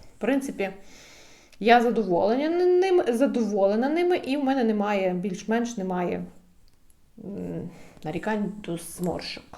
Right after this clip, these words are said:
до себе. Корис-, до того були. І ще останній вже продукт, не буду вас мучити. Я, е, дуже щаслива, хто залишився зі мною до кінця і додивився це відео. Це такий хіт-продукт,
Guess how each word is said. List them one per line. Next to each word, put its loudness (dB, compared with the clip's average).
до -8
себе. -10
Корис-, -12
до 4
того 4
були. 0
І 0
ще 2
останній 4
вже -2
продукт, -6
не 0
буду -2
вас -2
мучити. 0
Я, 4
е, 4
дуже -2
щаслива, 0
хто -4
залишився -6
зі -8
мною -4
до -2
кінця -2
і -4
додивився -4
це -2
відео. 4
Це 0
такий 2
хіт-продукт, 2